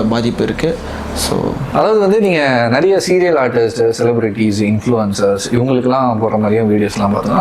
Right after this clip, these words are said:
Speaker 2: சமீபத்துல இந்த ஆர்டிஸ்ட்க்கு போட்டிருக்கேன்னா யார் யாருக்கு போட்டிருக்கீங்க டாட்டூ?
Speaker 1: So, அஹ், இப்ப நிறைய ஆர்டிஸ்டுக்கு போட்டிருக்கோம் ப்ரோ. இப்ப பாத்தீங்கன்னா ரவீனா, அஹ், பிக் பாஸ்ல இருந்தாங்க, ரவீனா,
Speaker 2: ம்.
Speaker 1: அவங்களுக்கு போட்டிருந்தோம். சிவன், ஷி-, அஹ், சிவானி,
Speaker 2: ஆமா.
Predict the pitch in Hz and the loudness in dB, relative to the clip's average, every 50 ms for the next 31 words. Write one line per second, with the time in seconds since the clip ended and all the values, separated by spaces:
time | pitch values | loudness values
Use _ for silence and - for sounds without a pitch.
0 | 185 175 156 170 185 180 180 160 - 170 170 175 170 160 147 - - - 123 120 | 0 0 0 2 2 2 2 2 2 2 2 2 2 2 0 -2 -4 -2 0 0
1 | 120 123 127 127 123 117 123 135 135 147 135 - - 113 113 110 110 98 107 107 | 2 2 2 2 2 2 0 0 0 -2 -2 -2 -4 -2 0 0 0 0 -2 0
2 | 113 127 - - 123 123 123 120 113 104 101 101 98 98 - 107 101 - 101 101 | 0 0 0 0 0 0 0 0 0 0 0 0 -2 -2 -2 -4 -4 -2 0 0
3 | 98 98 92 - - 117 107 - 202 - 214 214 190 170 147 131 131 127 123 123 | 0 0 -2 -2 -2 -2 -2 0 0 0 0 2 2 2 2 2 2 2 2 2
4 | 127 127 127 127 127 127 135 151 143 165 151 147 151 147 147 147 147 151 165 165 | 2 2 2 2 2 2 2 2 2 2 2 2 2 2 2 2 2 0 0 0
5 | 196 233 240 233 233 226 214 196 190 180 165 156 147 139 139 151 151 - 170 160 | 2 2 2 4 4 2 2 2 2 2 2 2 2 0 0 0 0 -2 -2 -2
6 | - 151 139 127 131 131 127 131 127 127 123 120 131 139 160 156 147 143 131 143 | -2 -2 -2 0 0 -2 -2 0 0 0 2 2 2 2 2 2 2 0 0 0
7 | 127 156 151 151 156 156 147 135 123 135 160 185 185 175 160 143 135 127 120 110 | -2 0 0 0 0 0 0 0 0 0 0 2 2 0 0 0 0 0 0 0
8 | 110 110 110 110 104 104 104 104 104 104 104 123 123 139 139 135 123 - 127 117 | 0 0 0 0 0 0 0 0 0 0 0 0 2 2 0 0 0 0 -2 0
9 | 110 107 101 101 101 104 101 120 123 123 113 107 107 120 120 117 - 120 120 117 | 0 0 0 0 0 0 0 2 2 2 4 2 2 2 2 0 0 -2 0 0
10 | 113 110 113 117 - - 151 151 160 165 170 - - - - 120 - 147 147 147 | 0 0 -2 -2 -2 -2 0 2 2 2 0 0 -2 -2 -4 -2 0 0 2 2
11 | 135 123 120 113 110 110 104 107 120 131 143 156 156 156 151 131 123 123 - - | 2 2 2 2 2 0 0 0 0 2 2 2 2 2 2 0 0 -2 -4 -8
12 | - - 123 110 104 101 101 | -4 -2 0 2 2 2 2